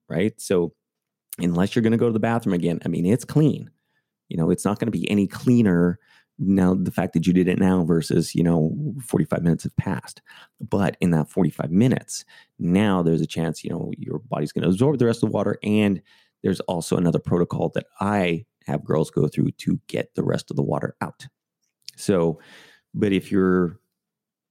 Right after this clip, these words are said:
if you're in a situation where you're not crazy, um, paranoid,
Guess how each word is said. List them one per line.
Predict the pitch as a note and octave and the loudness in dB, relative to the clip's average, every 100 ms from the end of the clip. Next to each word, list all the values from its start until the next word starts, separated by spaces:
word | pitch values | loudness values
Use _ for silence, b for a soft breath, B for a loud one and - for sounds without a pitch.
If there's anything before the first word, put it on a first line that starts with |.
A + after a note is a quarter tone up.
| - | -8
if | - | -2
you're | F#2+ | 2
in | G2 | 2
a | F#2+ | 2
situation | - F2+ A2 E3+ E3 - A2 G2+ E2+ | 0 -2 2 2 2 0 2 2 4
where | F2 F2+ | 4 4
you're | F2 F2 | 2 2
not | G2 - - | 0 -2 -10
crazy, | - - C#3 D#3+ E3+ F3 D3+ D3+ D3+ C#3+ - G3+ | -10 -4 2 4 4 4 4 2 2 0 -2 -2
um, | A2 A#2 A2+ A2 A2 A2 - _ _ - | 2 4 4 4 4 0 -6 _ _ -6
paranoid, | A2 A#2 A#2 A#2+ A#2 | 0 2 4 2 0